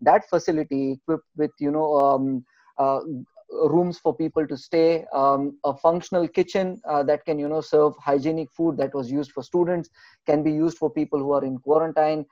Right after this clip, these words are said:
and using the existing infrastructure to support government efforts so that, you know, people who need to be quarantined, uh, they can be quarantined in a safe and a good environment. I think, you know, that is where their institution is playing, uh,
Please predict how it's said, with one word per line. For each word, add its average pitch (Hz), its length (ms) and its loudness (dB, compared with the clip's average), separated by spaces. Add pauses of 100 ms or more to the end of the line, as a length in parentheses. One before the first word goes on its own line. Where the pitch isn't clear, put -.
(300)
and 160 320 -2
using 214 400 -2
the 208 120 0
existing 175 560 -2
infrastructure 156 720 -2
to 147 140 -6
support 160 400 -2
government 160 480 2
efforts 139 460 -2
so 143 100 0
that, 151 200 0
you 147 60 -6
know, 156 140 -4
people 151 300 -6
who 147 160 -6
need 147 200 -6
to - 100 -6
be 147 120 -2
quarantined, 143 600 -4 (440)
uh, 135 120 2
they 147 160 0
can 160 240 -2
be 160 100 0
quarantined 147 580 -2
in 147 120 -4
a 147 40 -2
safe 156 360 0
and 147 120 -2
a 147 60 -2
good 143 200 -2
environment. 135 640 0
I 131 100 -4
think, 139 260 -8
you 143 60 -4
know, 139 140 -4
that 135 180 -4
is 127 180 -8
where 143 320 0 (300)
their 139 200 2
institution 139 680 -6
is 135 100 -10
playing, 135 400 -4 (100)
uh, 131 220 4